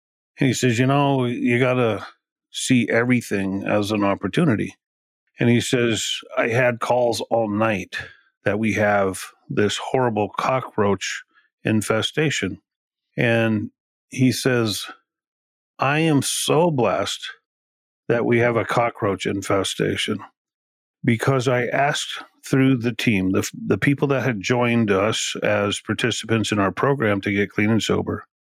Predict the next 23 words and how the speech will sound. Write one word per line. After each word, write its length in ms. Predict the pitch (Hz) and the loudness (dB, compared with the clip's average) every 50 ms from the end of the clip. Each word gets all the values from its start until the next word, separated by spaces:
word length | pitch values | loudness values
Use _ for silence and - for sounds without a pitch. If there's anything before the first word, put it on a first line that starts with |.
| _ _ _ _ _ _ - - | _ _ _ _ _ _ -6 -2
I 120 | - 113 | 0 2
asked 360 | 113 120 131 139 - - - | 2 2 0 -2 -4 -2 0
around 340 | 156 131 123 117 110 113 113 | 0 2 2 2 2 2 2
and 140 | 110 110 110 | 2 2 2
I 160 | 107 107 107 | 2 0 0
met 260 | 101 104 117 127 131 | 0 0 0 0 0
a 60 | 123 | -2
man 500 | 110 101 95 98 95 98 110 117 113 110 - _ _ _ _ _ _ _ _ _ _ _ _ _ _ _ - - | -2 -2 0 0 0 2 0 0 -2 -4 -8 _ _ _ _ _ _ _ _ _ _ _ _ _ _ _ -10 -8
that 540 | - 98 98 110 110 107 107 104 104 95 _ _ _ - | -6 -2 0 2 2 2 2 2 0 -2 _ _ _ -2
is 220 | 120 117 113 104 | 0 2 2 2
a 80 | 110 107 | 2 0
certified 760 | - - - 143 147 156 143 - - 120 113 113 117 107 - | 0 0 0 0 0 0 -2 -2 0 2 2 2 0 -2 -4
pest 260 | - - - - - | -2 -2 -2 -2 -2
control 640 | - 127 113 104 - - 101 95 98 104 117 - - - _ _ _ _ _ _ _ - | -4 -4 -4 -2 0 0 0 0 2 0 -2 -2 -4 -14 _ _ _ _ _ _ _ -4
person 500 | - 123 110 101 - - 123 117 123 117 | -2 -2 -2 0 0 0 2 4 4 4
that 160 | 113 110 - | 2 2 0
happened 460 | - 113 107 104 - 120 113 113 110 | 0 0 0 0 -2 -2 -2 0 2
to, 300 | 113 110 110 107 104 - _ _ _ _ _ _ _ _ _ - | 2 2 2 0 -2 -4 _ _ _ _ _ _ _ _ _ -8
you 180 | - - 110 | -2 0 2
know, 220 | 104 104 107 110 117 | 2 2 2 0 0
lose 280 | - 110 117 117 123 123 | 2 2 4 4 4 2
his 140 | 147 135 117 | 0 0 0
way." 340 | 117 98 92 98 107 110 | 0 2 2 2 0 0